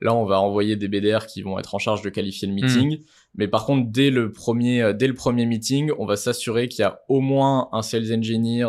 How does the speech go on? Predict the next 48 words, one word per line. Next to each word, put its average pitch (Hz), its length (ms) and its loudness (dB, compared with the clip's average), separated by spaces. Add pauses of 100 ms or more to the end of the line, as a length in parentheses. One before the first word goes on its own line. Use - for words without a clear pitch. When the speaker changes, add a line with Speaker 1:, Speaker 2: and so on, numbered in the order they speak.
Speaker 1:
dans 110 240 -2
la 104 120 2
boucle, 123 440 -6
euh, 95 160 -4
pour 104 220 -8
faire 113 100 0
la 104 140 2
démo 110 280 0
et 107 40 0
répondre 98 260 2
Speaker 2:
Ouais. 117 60 4
Speaker 1:
aux 101 40 0
questions 101 280 -8
techniques 113 320 -4
d'intégration. 107 680 -2 (360)
Parce 104 180 0
que 113 100 -6
si, 104 680 -4
si 107 320 -10 (140)
t'es 104 160 -2
pas 107 340 2
assez 104 320 -2
technique, 110 460 -2
et, 98 120 -2
euh, 95 160 -4
notamment 104 380 -2
les 104 80 0
sales 104 320 -4
américains, 104 600 -2 (260)
euh, - 260 -2
ils 104 100 -8
distribuent - 460 -10
beaucoup 131 340 -2
plus 135 220 -6
les 123 100 -2
tâches 117 200 -2
que 117 80 -4
nous. 113 160 -2
T'as 107 100 -10
vraiment 107 200 -6
le 113 160 0
sales 127 340 0
engineer 120 500 0
qui - 100 -20
fait 110 100 -2
la 104 80 0
partie 95 260 -4
technique 113 500 -6